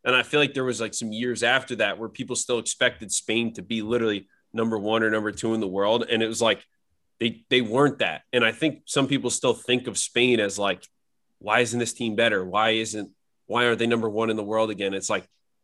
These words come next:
look at this team. They're all really good players, but, like, they're not that. So I feel like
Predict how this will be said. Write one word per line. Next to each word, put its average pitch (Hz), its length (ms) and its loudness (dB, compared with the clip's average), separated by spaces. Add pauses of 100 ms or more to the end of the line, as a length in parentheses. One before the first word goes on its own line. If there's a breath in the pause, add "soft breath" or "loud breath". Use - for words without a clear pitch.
(100)
look 151 180 0
at 135 60 -12
this - 180 -6
team. 156 260 4
They're 98 200 -2 (100)
all 143 200 4
really 127 280 2
good 104 200 -6
players, 127 400 2
but, 113 100 -2
like, 110 180 -2 (100)
they're 110 220 2
not 104 440 2
that. 107 280 0 (680)
So 123 140 2
I 117 80 6
feel 131 180 0
like 117 280 0